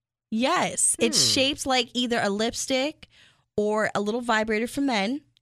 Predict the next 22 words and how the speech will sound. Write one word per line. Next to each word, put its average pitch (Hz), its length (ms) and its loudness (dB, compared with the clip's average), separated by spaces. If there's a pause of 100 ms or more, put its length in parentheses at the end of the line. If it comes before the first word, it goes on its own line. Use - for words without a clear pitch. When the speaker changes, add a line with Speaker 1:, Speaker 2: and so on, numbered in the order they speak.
Speaker 1:
And 226 240 2
from 226 180 -2
a 269 40 -4
distance, 226 320 -2
all 202 100 0
you 202 60 -2
gotta 214 160 -2
do 247 100 -4
is 247 120 -6
just - 140 -6
connect 208 280 -4
over 190 140 -4
Skype, 254 380 0 (560)
call 240 360 2
her, 285 180 0 (640)
do 214 140 -2
whatever, 254 500 0 (600)
and 214 300 -2
you 233 140 -2
can 233 600 -2 (720)
please 381 360 -2
her 185 340 -2